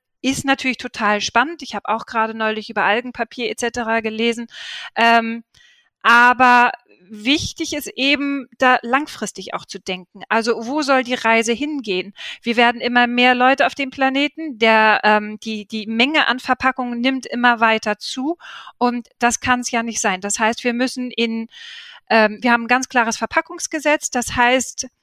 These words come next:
ähm, äh, reduce, reuse, recycle. Also als erstes reduzieren, das andere ist wiederverwenden und das nächste recyceln.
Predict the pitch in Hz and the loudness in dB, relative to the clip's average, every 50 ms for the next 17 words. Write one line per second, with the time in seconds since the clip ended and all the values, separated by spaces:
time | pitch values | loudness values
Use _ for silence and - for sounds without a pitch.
0 | _ _ _ - 214 214 214 220 214 214 214 - _ _ _ - 208 208 208 202 | _ _ _ 0 2 2 2 0 -4 -8 -12 -18 _ _ _ -6 -4 -2 0 0
1 | 202 196 - 196 226 220 202 - 262 294 302 320 - - 208 214 233 226 208 233 | 0 -2 -2 -2 -4 -4 -4 -4 -4 -4 -4 -4 -6 -8 -8 -6 -6 -6 -4 -4
2 | 254 254 247 - - - 214 208 - - 240 269 320 - - 392 427 480 480 _ | -6 -6 -6 -8 -8 -6 -6 -6 -2 0 0 0 0 0 0 -2 -2 -2 -4 _
3 | _ - - _ - 226 233 240 214 233 202 226 - - 226 247 254 247 - 247 | _ -20 -14 _ -2 0 0 2 2 2 0 0 0 0 0 0 0 0 -2 -4
4 | 220 - - 240 226 233 226 - - - - 285 311 339 359 359 359 - _ _ | -4 -4 -4 -4 -4 -4 -6 -6 -8 -8 -4 -2 -2 -2 -2 -4 -8 -14 _ _
5 | _ 240 233 220 - - 233 247 254 254 269 247 247 - 208 202 214 220 269 285 | _ -2 -2 -2 -2 -2 -2 -2 0 -2 -2 -2 -2 -2 -4 -6 -4 -2 0 0
6 | 277 - - 269 240 262 262 262 247 214 226 214 240 226 - 233 220 220 226 - | 0 0 -2 -2 0 0 0 0 -2 -6 -4 -4 -4 -4 -4 -4 -6 -6 -6 -6
7 | - 220 208 220 214 - - 214 202 214 - - 175 - | -10 -8 -8 -6 -6 -4 -4 -4 -4 -4 -6 -10 -14 -12